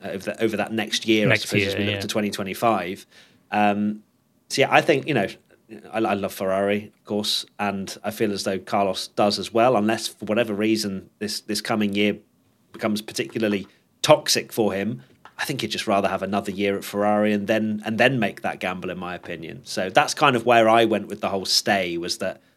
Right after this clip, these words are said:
Speaker 1: I just feel as though even if he doesn't get that long-term contract, a short-term one's not bad either.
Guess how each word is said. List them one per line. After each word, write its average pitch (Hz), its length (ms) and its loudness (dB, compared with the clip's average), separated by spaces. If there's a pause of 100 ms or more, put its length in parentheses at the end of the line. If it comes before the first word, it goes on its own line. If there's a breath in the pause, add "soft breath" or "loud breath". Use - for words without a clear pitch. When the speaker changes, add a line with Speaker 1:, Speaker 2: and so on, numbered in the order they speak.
(260)
Speaker 1:
I 95 60 -12
just 92 160 -6
feel 101 140 0
as 92 100 -6
though 90 200 -6 (180)
even 110 200 2
if 101 100 -6
he 104 60 -4
doesn't 101 300 -2
get 101 160 -6
that 92 140 -4
long-term 92 460 -6
contract, 90 680 -8 (560)
a - 60 -8
short-term 95 640 -2
one's 85 260 -8
not 71 160 -10
bad 90 240 -4
either. 82 320 -8